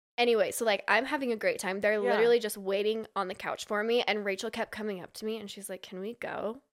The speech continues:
Speaker 1: And he was like, "No, no, no, like, go away." He hated them. Like, he was like, "You know, you, t-, you can tell your sisters they can leave, right? Like, they don't have to sit here and wait for you."
Speaker 2: You're
Speaker 1: And
Speaker 2: like, "You
Speaker 1: I
Speaker 2: don't
Speaker 1: was
Speaker 2: get, you don't
Speaker 1: like,
Speaker 2: get our relationship."
Speaker 1: I was like, "Well,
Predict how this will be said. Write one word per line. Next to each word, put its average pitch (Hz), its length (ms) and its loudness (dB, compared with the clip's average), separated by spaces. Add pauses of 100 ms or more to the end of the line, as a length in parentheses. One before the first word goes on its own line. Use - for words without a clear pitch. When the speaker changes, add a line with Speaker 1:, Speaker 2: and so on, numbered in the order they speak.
(380)
Speaker 1:
And 226 100 -2
he 233 80 -4
was 240 140 -2
like, 208 120 0
"No, 254 220 -4
no, 208 140 -6
no, - 40 -12
like, - 180 -6 (220)
go 220 100 -2
away." 214 160 4
He 220 180 -8
hated 190 340 -6
them. - 240 -8 (400)
Like, 240 180 4 (140)
he - 140 -6
was 262 160 0
like, 247 120 2
"You 226 160 0
know, 233 200 2
you, 330 160 0
t-, - 160 -12
you 226 120 -8
can 240 120 -2
tell 226 140 0
your 185 120 -2
sisters 185 380 -6
they 185 100 0
can 185 180 -10
leave, 196 220 -4
right? 120 240 -2
Like, 196 140 -4
they 190 80 2
don't 262 140 -2
have 247 140 -6
to 214 80 -10
sit 208 280 -2
here 208 100 -4
and 185 80 -8
wait 156 180 -10
for 226 120 -6
you." 277 240 0 (640)
Speaker 2:
You're 208 160 -8
Speaker 1:
And 254 80 2
Speaker 2:
like, 247 140 6
"You - 20 6
Speaker 1:
I - 20 6
Speaker 2:
don't 247 120 8
Speaker 1:
was 254 100 2
Speaker 2:
get, 220 320 8
you 208 60 4
don't 214 100 2
Speaker 1:
like, 202 60 -10
Speaker 2:
get 185 100 -2
our 175 440 -2
relationship." 165 600 -10 (260)
Speaker 1:
I 240 80 6
was 254 180 2
like, 240 220 2
"Well, 285 640 0